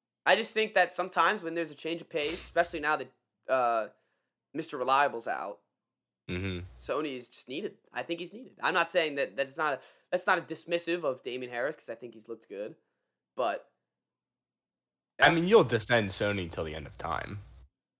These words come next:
Speaker 1: I will. I will.
Speaker 2: There's some guys that everyone has. It's just like, this guy will always be, have a soft spot.
Speaker 1: I think J-, I think Sony Michel's gonna sit on the end of my fantasy bench for the next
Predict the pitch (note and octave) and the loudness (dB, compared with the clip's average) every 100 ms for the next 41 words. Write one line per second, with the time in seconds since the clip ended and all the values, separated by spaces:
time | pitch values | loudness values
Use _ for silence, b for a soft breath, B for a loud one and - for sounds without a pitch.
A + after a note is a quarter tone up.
0 | _ B2 E3 D#3 F2+ - _ _ _ _ | _ 2 4 4 2 -8 _ _ _ _
1 | _ _ _ _ _ - A#2 A2 E2 _ | _ _ _ _ _ -10 -6 -6 -8 _
2 | _ _ - A#2+ - G3+ D3 B2+ C3 A#2+ | _ _ 2 4 8 8 10 10 10 8
3 | G#2 G2 - - - _ _ _ _ _ | 2 -2 -4 -16 -20 _ _ _ _ _
4 | _ _ - F#2+ F2+ F2 F#2 D2 D2+ - | _ _ -4 -2 -2 -2 -2 -2 -2 -4
5 | - - F#2 - C#2+ - G2+ - F2+ F2 | -6 -4 -4 -4 -4 -2 -2 0 0 0
6 | D#2+ C#2 E2+ E2 E2 - D2+ B1+ G2 - | -2 0 0 -2 -6 -6 -4 -4 -6 -12
7 | - - - D#2 D#2 - D2 - - G#1+ | -20 -20 -6 -2 0 2 2 0 0 2
8 | G1+ - - - - _ _ _ _ _ | 0 -4 -18 -20 -20 _ _ _ _ _
9 | _ _ _ _ _ _ - C4 F4 G3 | _ _ _ _ _ _ 4 6 4 4
10 | F3 F3 G3+ D4 - F#3 F3 E3+ E3+ C#3+ | 6 6 4 2 2 2 2 2 2 0
11 | C3 D3 C#3 B2+ C3+ C3+ B2 A#2 B2+ C3+ | -8 -8 -6 -4 -6 -4 -6 -6 -8 -10
12 | C3+ A2+ A#2 A2 A#2 A#2 A#2 | -12 -18 -18 -14 -12 -12 -14